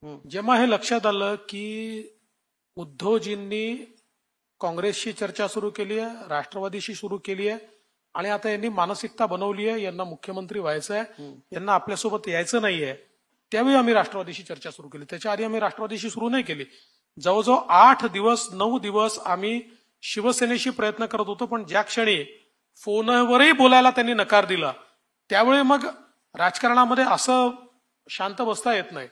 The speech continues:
Speaker 1: हम्म.
Speaker 2: मग अल्टरनेटिव्ह तुम्हाला शोधावे लागतात. त्यावेळी अल्टरनेटिव्ह म्हणून आम्ही राष्ट्रवादीशी बोलणी सुरू केली.
Speaker 1: अच्छा, आणि मग राष्ट्रवादीशी बोलणी सुरू असताना मग अजून त्यात पॅरलली एक वेगळा अंडरकरंट होता की अजितदादांची वेगळी बोलणी सुरू होती?
Speaker 2: नाही, नाही, नाही.
Speaker 1: नाही.
Speaker 2: पहा, राष्ट्रवादीशी अधिकृत बोलणी होती आमची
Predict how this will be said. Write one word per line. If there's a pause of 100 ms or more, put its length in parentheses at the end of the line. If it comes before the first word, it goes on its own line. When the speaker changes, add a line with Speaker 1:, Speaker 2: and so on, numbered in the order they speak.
(100)
Speaker 1:
हम्म. (180)
Speaker 2:
मग
अल्टरनेटिव्ह
तुम्हाला
शोधावे
लागतात. (400)
त्यावेळी
अल्टरनेटिव्ह
म्हणून
आम्ही
राष्ट्रवादीशी
बोलणी
सुरू
केली. (320)
Speaker 1:
अच्छा,
आणि
मग
राष्ट्रवादीशी
बोलणी
सुरू
असताना
मग
अजून
त्यात
पॅरलली
एक
वेगळा (140)
अंडरकरंट
होता
की (120)
अजितदादांची
वेगळी
बोलणी
सुरू
होती?
Speaker 2:
नाही,
नाही,
नाही. (220)
Speaker 1:
नाही. (1080)
Speaker 2:
पहा,
राष्ट्रवादीशी
अधिकृत
बोलणी
होती
आमची